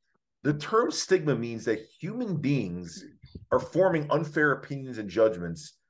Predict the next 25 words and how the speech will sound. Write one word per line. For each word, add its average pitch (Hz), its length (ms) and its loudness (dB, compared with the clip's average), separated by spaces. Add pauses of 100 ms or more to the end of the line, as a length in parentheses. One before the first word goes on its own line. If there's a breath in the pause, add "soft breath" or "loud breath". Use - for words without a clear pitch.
(220)
about 139 500 4
other 120 240 4
human 107 360 -8
beings. - 460 -10 (1300)
Have 113 180 -2
we 143 140 -2
not 202 240 2
lived 143 260 2
in 131 80 0
a 123 60 -2
political 120 480 -2
environment 107 640 0
long 95 300 0
enough 113 260 -4
to - 80 -14
know 98 480 0 (220 loud breath)
that 113 140 2
when 113 160 -2
you 151 140 -2
tell 139 280 4
people 131 320 -4
to 110 100 0
say, 107 260 -2
"Stop - 480 -4
something," 156 640 -4